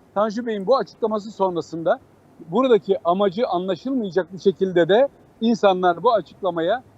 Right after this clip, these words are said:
çeşitli anlamlar katmaya kalktılar. Ama bir anda da konu dünyanın ve Türkiye'nin gündemine gelmiş oldu. Bu anlamda çok başarılı bir açıklama.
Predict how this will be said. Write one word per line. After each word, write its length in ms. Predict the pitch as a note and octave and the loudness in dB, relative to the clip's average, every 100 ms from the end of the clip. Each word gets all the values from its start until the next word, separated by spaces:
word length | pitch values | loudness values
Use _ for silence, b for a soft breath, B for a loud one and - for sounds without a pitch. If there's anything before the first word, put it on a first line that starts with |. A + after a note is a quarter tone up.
| _ | _
çeşitli 360 | - A3 - A#3 | -6 -6 0 0
anlamlar 540 | G3+ F#3+ F#3+ F#3 F3 | 0 -2 -4 -2 -2
katmaya 360 | E3 - D3+ C#3 | -4 -6 -6 -6
kalktılar. 560 | - E3 - G3 A#3 B3+ _ _ _ | -2 -2 0 0 0 0 _ _ _
Ama 360 | G3 G3 F#3+ - C#3+ C#3 | 0 2 0 -4 -14 -2
bir 220 | D4+ G#3+ | 0 0
anda 260 | E3+ E3 D#3 | -2 -4 -4
da 100 | D3+ | -4
konu 440 | - G#3 F3+ B3 _ _ - | -2 -2 -2 -6 _ _ -6
dünyanın 440 | G#3+ G3 E3+ D#3+ D#3+ | -4 0 0 -2 -6
ve 80 | |
Türkiye'nin 440 | D#3 G3+ E3 F#3 F3 | -6 -6 -6 -6 -4
gündemine 360 | E3+ D#3+ G3+ | -2 0 0
gelmiş 360 | E3+ C#3+ C#3 - | 2 2 0 -6
oldu. 280 | A2+ G2 F#2 _ _ - | -6 -6 -16 _ _ 2
Bu 120 | C4 | 4
anlamda 380 | G#3+ G3 F#3 A3 | 4 0 0 -2
çok 240 | B3+ A#3+ | -2 -2
başarılı 480 | F#3+ - F#3 G3 A#3 | -2 2 0 0 -2
bir 80 | E3 | -2
açıklama. 500 | B2 - G#2+ F2+ | -4 -8 -12 -12